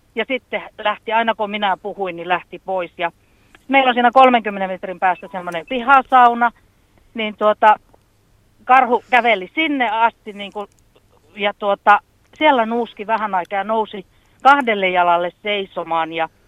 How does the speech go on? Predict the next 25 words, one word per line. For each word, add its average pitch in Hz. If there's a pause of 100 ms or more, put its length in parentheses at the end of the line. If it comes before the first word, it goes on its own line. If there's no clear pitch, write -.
(260)
minä 233
seisoin 202
siinä 233
pöydän 254
ja 226
tiskipöydän, 226
kun 220
mä 220
yritin 220 (180)
sitä 214
koiraa, 233
että 180
se 202
ei 190
tule 208
sen 202
koiran 220
päälle, 185
niin 190
mä 202
olin 208
vähän 220
niin 202
kuin 196
siinä 202